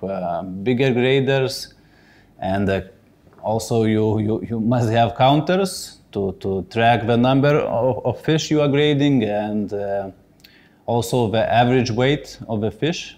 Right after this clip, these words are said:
That helps a lot. Uh, also in system A we have a separate, uh, purging tank.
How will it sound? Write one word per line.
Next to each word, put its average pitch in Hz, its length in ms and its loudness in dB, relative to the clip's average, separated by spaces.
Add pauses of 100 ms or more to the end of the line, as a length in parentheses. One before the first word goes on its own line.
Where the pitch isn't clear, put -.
That 95 380 -8
helps 107 380 -8
a 113 40 -2
lot. 120 340 -4 (920)
Uh, 98 280 -2
also 165 520 0
in 123 100 2
system 127 400 0
A 143 140 2
we 139 140 0
have 113 200 0
a 104 380 0
separate, 107 720 -2
uh, 95 200 -6
purging 143 420 0
tank. 202 360 -2